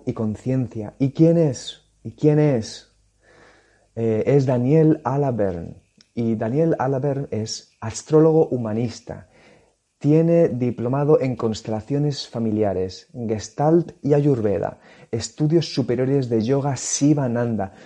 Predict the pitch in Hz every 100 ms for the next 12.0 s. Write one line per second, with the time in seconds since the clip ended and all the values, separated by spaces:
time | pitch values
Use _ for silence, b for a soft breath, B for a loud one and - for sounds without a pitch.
0 | B 117 139 151 165 147 120 110 147 160
1 | 156 151 - 120 143 151 151 147 131 139
2 | 127 123 127 110 123 120 98 98 - B
3 | B B - 120 113 110 151 151 127 -
4 | 120 110 160 160 - 113 101 101 147 175
5 | - 107 - 80 92 b b b b -
6 | 101 107 143 - - 95 95 90 B B
7 | _ B B B B 117 117 - 113 113
8 | 104 123 104 120 - 180 139 104 95 113
9 | 117 123 - 113 135 139 113 - 123 123
10 | B B - 151 151 120 131 135 131 131
11 | _ - - 147 147 123 139 131 135